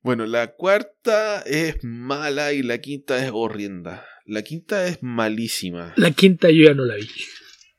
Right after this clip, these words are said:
Speaker 1: La, la cuarta creo que era Endgame y la quinta es malísima. Eh, Endgame es, mira, yo creo que Endgame la tienes que ver porque es tan mala, es tan mala. Es como un episodio largo de la serie de televisión.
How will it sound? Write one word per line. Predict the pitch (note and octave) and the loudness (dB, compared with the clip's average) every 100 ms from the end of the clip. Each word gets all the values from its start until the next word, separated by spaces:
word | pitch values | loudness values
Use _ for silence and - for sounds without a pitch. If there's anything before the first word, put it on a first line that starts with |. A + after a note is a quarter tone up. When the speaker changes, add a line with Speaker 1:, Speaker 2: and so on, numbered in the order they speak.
| - | -8
Speaker 1:
La, | A2 A2 - | -4 -4 -4
la | A2+ A2 | -4 -4
cuarta | - A#3 D4 | -2 -4 -4
creo | C#4 C4 | -6 -4
que | B3 | -4
era | A3 A3 | -4 -4
Endgame | G#3 F#3+ F#3+ F#3+ | -8 -6 -6 -6
y | |
la | D#3 C3+ | -6 -6
quinta | C#3 D#3+ D#3 D#3 D3 | -8 -16 -6 -4 -4
es | C#3+ | -6
malísima. | C3 B2 G2+ F#2 - F2 D2+ - | -8 -8 -8 -8 -12 -14 -14 -8
Eh, | G2+ G#2 G2+ G2+ G2+ F#2+ - _ - | -4 -2 -2 -2 -4 -6 -10 _ -2
Endgame | D3+ A3 A3 C#4 D4 C#4 _ _ _ - | 0 0 -2 -4 -4 -10 _ _ _ -6
es, | F3 F3+ - - _ _ _ _ _ _ - | -4 -4 -8 -16 _ _ _ _ _ _ -12
mira, | C3+ F#3+ | -2 0
yo | F3+ D#3+ | 0 0
creo | G3 | 0
que | G3+ F#3 F#3 | 2 0 -2
Endgame | G#3 G#3 A3 | -4 -4 -4
la | F#3+ | -4
tienes | E3+ F3 F3+ | -4 -6 -8
que | - B2+ | -6 0
ver | C3 E3 - - | 0 0 -2 2
porque | C#3+ - - | 2 2 -4
es | - - | -4 -4
tan | C#4 E4+ B3 | 0 2 2
mala, | B2+ A#2 A#2+ - | 2 0 -2 -10
es | - - | -18 -10
tan | F#4+ F#4 | -8 -6
mala. | C#4+ A#2+ A#2 C3 C#3+ | -4 0 -2 -4 -10
Es | - - | -10 -4
como | G#3 | 0
un | G3+ | 0
episodio | F#3 F3+ - F#3+ F3 | -2 -2 0 0 2
largo | C3+ D3 E3 | 2 2 0
de | E3 | -2
la | D#3+ | -2
serie | D3 F3 D#3+ | -2 0 0
de | D#3 | 2
televisión. | D3 C#3 G#2+ A#2 D3 | 2 0 0 0 -2